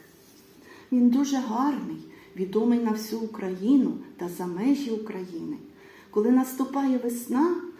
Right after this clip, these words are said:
люди по професії квіткарі висаджують дуже багато квітів на квітковий годинник. І потім мешканці Кривого Рогу та гості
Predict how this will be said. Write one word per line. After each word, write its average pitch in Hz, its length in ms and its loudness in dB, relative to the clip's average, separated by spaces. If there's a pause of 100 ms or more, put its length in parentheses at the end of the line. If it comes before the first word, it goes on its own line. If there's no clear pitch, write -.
(300)
люди 247 300 0
по 208 160 -2
професії 175 800 -4 (460)
квіткарі 170 680 -4 (260)
висаджують 240 800 -2
дуже 392 380 2
багато 320 460 -2
квітів 220 500 -6
на 175 140 -8 (100)
квітковий 185 500 -4
годинник. 185 600 -4 (460)
І 190 80 -4
потім 240 580 -4 (280)
мешканці 233 680 0
Кривого 185 500 -4
Рогу 165 340 -6 (260)
та 175 100 -4
гості 220 640 -2